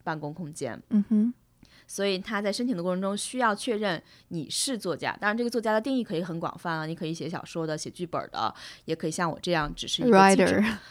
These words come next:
Speaker 1: 嗯，只是，对，这个 writer 其实在美国很多时候是，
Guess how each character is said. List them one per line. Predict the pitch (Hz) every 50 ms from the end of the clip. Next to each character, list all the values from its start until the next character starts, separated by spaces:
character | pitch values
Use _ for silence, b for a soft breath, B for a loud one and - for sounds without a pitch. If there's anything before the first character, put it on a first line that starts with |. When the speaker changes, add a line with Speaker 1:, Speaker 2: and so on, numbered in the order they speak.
| B B -
Speaker 1:
嗯， | - 190 190 180 165 156 151
只 | - - 165
是， | 170 - -
对， | 190 170 170
这 | 190 196
个 | 185 175
writer | 190 196 202 220 254 190 185
其 | - 190
实 | 185
在 | 180 208 196
美 | 180 147
国 | - - 151 165
很 | - 151
多 | 147 165
时 | 165 175
候 | 175
是， | 180 - - 190 165